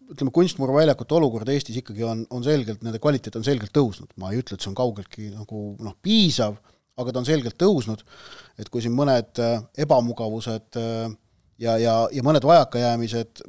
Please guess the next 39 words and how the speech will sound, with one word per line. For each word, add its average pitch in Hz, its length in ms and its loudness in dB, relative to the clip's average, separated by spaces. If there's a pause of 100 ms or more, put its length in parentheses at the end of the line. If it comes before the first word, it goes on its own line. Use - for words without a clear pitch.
muidugi 131 240 0
on, 180 240 6 (160)
et - 80 -12
siis, - 160 -12
noh, 113 80 -12
suures 139 240 -4
plaanis 113 240 -6
see 147 80 -2
olukord 110 260 -4
on 107 80 -6
palju 123 200 -2
parem, 135 260 0
kui 98 140 -16
ta 104 100 -10
oli, 104 240 -12
oli 110 220 -12
kunagi. 135 420 -4 (600)
Ja, 123 480 2
ja 131 160 2
noh, 131 160 -2
Põhjamaades 165 600 0 (180)
ega 123 340 -6 (800)
Läti, 156 240 -4
Leedu 151 240 0
alustavad 120 300 -8
ju 120 40 -10
samal 139 220 -4
ajal 107 220 -4
näiteks - 320 -18
ka, 135 180 -8
et, - 240 -20
et - 140 -20
ega 101 100 -16
seal 101 220 -10 (100)
erilist 110 320 -10
vahet 131 240 -6
ei 143 80 -4
ole, 131 140 0 (100)
et, - 140 -20